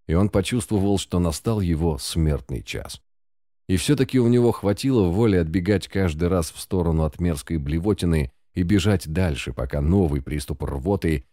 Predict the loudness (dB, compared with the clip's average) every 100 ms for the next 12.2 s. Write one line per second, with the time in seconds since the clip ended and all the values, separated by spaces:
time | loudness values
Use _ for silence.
0 | _ 0 2 2 0 0 0 0 0 0
1 | 0 -2 -4 -6 -4 -6 -6 -10 -10 -12
2 | -20 _ -12 -6 -4 -2 0 -2 -2 -6
3 | -8 -8 -8 -4 0 2 0 0 0 2
4 | 2 0 -4 -10 -12 -8 -6 -6 -8 -10
5 | -14 _ _ _ _ _ _ _ _ -4
6 | 0 0 2 2 2 0 -2 0 0 2
7 | 2 0 0 0 0 0 0 2 0 0
8 | -2 -2 -4 -8 -6 -6 -2 0 0 -2
9 | -2 -2 0 -2 -2 -2 0 0 0 -2
10 | -2 -2 -4 -4 -4 -4 -8 _ _ _
11 | -2 0 4 4 2 -2 -6 -4 -4 -4
12 | -6 -8